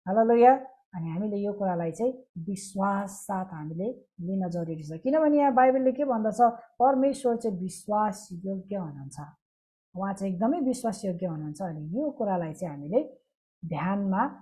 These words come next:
राख्न जरुरी छ। अब है, अघि नै हामीले हेऱ्यौँ, जो व्यक्ति चाहिँ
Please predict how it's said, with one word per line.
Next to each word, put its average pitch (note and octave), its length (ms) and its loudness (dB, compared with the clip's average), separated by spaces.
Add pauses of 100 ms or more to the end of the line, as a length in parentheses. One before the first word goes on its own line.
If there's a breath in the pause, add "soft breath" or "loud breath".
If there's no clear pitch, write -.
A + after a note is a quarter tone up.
(200)
राख्न F#3+ 760 -4
जरुरी D#3+ 720 -8 (200)
छ। - 260 -14 (720)
अब G#3 420 4 (640)
है, G#3 160 4 (960)
अघि C#4+ 180 2
नै D4+ 100 4
हामीले A3 280 2
हेऱ्यौँ, A#3+ 540 4 (560)
जो B3+ 160 2
व्यक्ति D4+ 360 4
चाहिँ C4+ 500 6